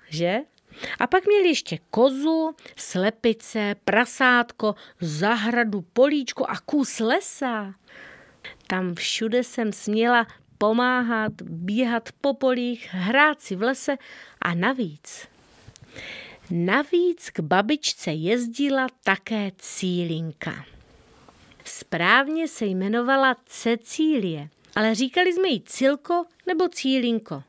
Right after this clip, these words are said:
Byla to moje sestřenice, stejně stará jako já. Měli jsme se moc rádi a celý rok jsme se těšívali, jak budeme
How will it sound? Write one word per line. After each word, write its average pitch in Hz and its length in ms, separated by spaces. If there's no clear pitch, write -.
Byla 175 260
to 196 160
moje 196 220
sestřenice, 196 840
stejně 330 440
stará 269 360
jako 247 280
já. 214 360
Měli 190 200
jsme 208 160
se 208 220
moc 226 460
rádi 185 460
a - 140
celý 302 380
rok 302 140
jsme 302 160
se 262 160
těšívali, 285 680
jak 226 220
budeme 254 340